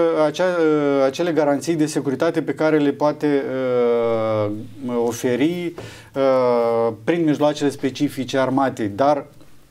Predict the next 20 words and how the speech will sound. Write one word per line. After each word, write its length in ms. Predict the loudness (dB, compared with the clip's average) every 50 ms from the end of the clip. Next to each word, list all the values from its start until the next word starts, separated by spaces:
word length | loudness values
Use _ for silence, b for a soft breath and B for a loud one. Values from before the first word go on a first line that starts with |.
| _ -6 -2 0
uh, 500 | 2 2 4 4 4 4 4 2 0 0 -2 -2
problema 520 | 0 0 2 2 2 2 2 2 2 0
securității 640 | 0 -2 -4 -2 0 -2 -2 0 0 0 0 0 -2
Republicii 360 | -2 0 -2 -4 -4 -2 -2
Moldova 360 | -2 0 0 0 2 2 2
nu 180 | 2 0 0 2
este 340 | 2 2 2 0 -2 -6 -4
una, 440 | -2 -2 0 0 0 0 0 -2 -4 -8
uh, 640 | -6 -4 -4 -4 -2 -4 -4 -4 -6 -6 -6 -6 -6 -2
dacă 260 | -2 -2 -2 -2 -4 -4
vreți, 340 | -2 0 0 0 0 -4 B B B B B B B B B B B B B
uh, 340 | 0 0 2 2 2 2 0 0 -2 -4 -4 -2
atât 360 | -2 -2 0 0 -2 -2 0
militară 600 | 0 0 2 2 0 0 2 2 2 2 0 -2
cât, 380 | -4 -2 -4 -4 -4 -4 -6 -4
uh, 100 | 0 0
uh, 1160 | 2 2 2 2 2 2 2 4 4 4 2 2 2 2 0 0 -2 -2 0 0 0 0 0 -2
politică 760 | 0 0 2 2 2 0 0 -2 -4 -4 -4 -4 -6 -6 -6 -8
sau 200 | -10 -8 -6 -6
geopolitică. 1000 | -2 0 2 2 2 0 0 -2 -2 -2 -2 -4 -4 -6 -10 -10 -8 -10 -10 -10